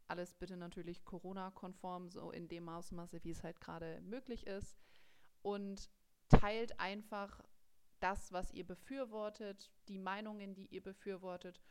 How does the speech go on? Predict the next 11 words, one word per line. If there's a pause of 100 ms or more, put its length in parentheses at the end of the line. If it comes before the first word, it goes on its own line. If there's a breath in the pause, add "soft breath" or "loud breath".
(160)
und
gebt
auch
nicht
zwangsläufig
zu
große
Aufmerksamkeit (300)
zu (260)
gegenteiligen (440)
Meinungen,